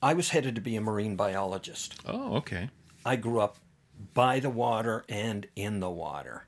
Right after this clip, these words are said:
Speaker 2: <laughs>
Speaker 1: to the point where when I was going to high school, we would walk the extra block from our high school to the harbor
Speaker 2: Hmm.
Speaker 1: and sit on the concrete breakwater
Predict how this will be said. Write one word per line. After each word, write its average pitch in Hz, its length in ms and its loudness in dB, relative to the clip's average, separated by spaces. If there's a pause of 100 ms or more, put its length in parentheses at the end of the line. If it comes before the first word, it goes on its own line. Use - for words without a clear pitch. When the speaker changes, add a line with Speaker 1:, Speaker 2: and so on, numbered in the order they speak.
Speaker 2:
<laughs> - 1000 -14
Speaker 1:
to 143 100 4
the 110 120 2
point 123 380 -2
where 110 320 2
when 104 200 -2
I 98 100 0
was 101 140 -2
going 107 240 -2
to 95 80 0
high 104 200 -4
school, 101 540 -2
we 104 200 -4
would 92 180 -4
walk 104 480 -2
the 98 240 -6
extra 113 500 -4
block 104 640 0
from 95 260 -6
our 85 140 -4
high 98 240 -4
school 104 580 -4 (920)
to - 160 -4
the 95 100 -2
harbor 95 500 0 (140)
Speaker 2:
Hmm. 90 320 -4 (580)
Speaker 1:
and 110 200 -6
sit - 400 -2 (180)
on 113 320 2
the 104 80 -4
concrete 113 580 -4
breakwater 101 720 -2